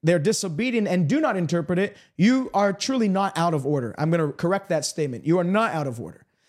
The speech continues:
But if you do blurt out in tongues because you just felt something come on you, and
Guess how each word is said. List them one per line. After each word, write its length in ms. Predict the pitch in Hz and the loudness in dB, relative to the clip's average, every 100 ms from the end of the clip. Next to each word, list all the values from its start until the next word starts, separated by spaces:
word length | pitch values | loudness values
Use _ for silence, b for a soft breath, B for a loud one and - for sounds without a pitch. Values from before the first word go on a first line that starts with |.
| b b | b b
But 120 | - 233 | 4 4
if 180 | 262 | 2
you 120 | 254 214 | 2 4
do 200 | 302 392 | 4 2
blurt 260 | 294 277 | 2 2
out 140 | 269 240 | 2 2
in 120 | 208 | -2
tongues 580 | - - 277 220 170 127 | -6 -6 -4 -2 -2 -2
because 340 | 208 233 185 | 0 0 0
you 60 | 190 | -2
just 320 | 240 - - | -2 -4 -2
felt 200 | 247 - | -4 -2
something 360 | 220 214 202 | -6 -4 -4
come 200 | 170 202 | -2 -2
on 220 | 196 220 175 | -2 -2 0
you, 220 | 151 202 b b b b b _ _ _ _ _ _ - | -2 -4 b b b b b _ _ _ _ _ _ -2
and 280 | 202 208 | 0 0